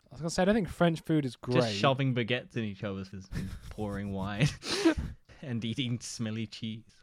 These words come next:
Speaker 2: whilst wearing striped clothes with a twiddly little moustache and a beret.
Speaker 1: See, I like a bit of variety of things. I do different, diff-, different things. I think maybe, I think the-,
Speaker 2: Italian.
Speaker 1: theming it can be quite
Speaker 2: Italian
Speaker 1: cool.
Speaker 2: theme would, 'cause then I can eat pasta.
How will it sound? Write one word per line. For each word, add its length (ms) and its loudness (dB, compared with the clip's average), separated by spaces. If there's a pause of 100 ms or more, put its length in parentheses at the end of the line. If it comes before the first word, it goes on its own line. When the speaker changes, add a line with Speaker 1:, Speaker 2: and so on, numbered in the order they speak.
Speaker 2:
whilst 280 -4
wearing 480 0
striped 460 -4
clothes 480 -4 (160)
with 260 -6
a 60 -8
twiddly 420 -2
little 200 -2
moustache 560 -6
and 80 -4
a 40 -4
beret. 600 -6 (180)
Speaker 1:
See, 100 -4
I 60 2
like 160 2
a 80 8
bit 100 10
of 60 6
variety 560 10
of 80 0
things. 340 -10 (220)
I 80 -2
do 100 6
different, 240 4 (140)
diff-, 180 2
different 320 0
things. 300 -14 (160)
I 120 0
think 140 4
maybe, 380 8
I 60 6
think 140 4
the-, 60 0
Speaker 2:
Italian. 300 4
Speaker 1:
theming 420 10
it 80 -2
can 200 4
be 100 6
quite 140 4
Speaker 2:
Italian 200 6
Speaker 1:
cool. 140 6
Speaker 2:
theme 240 -6
would, 100 -10
'cause 280 -20
then 120 -2
I 40 0
can 120 0
eat 140 -4
pasta. 380 -8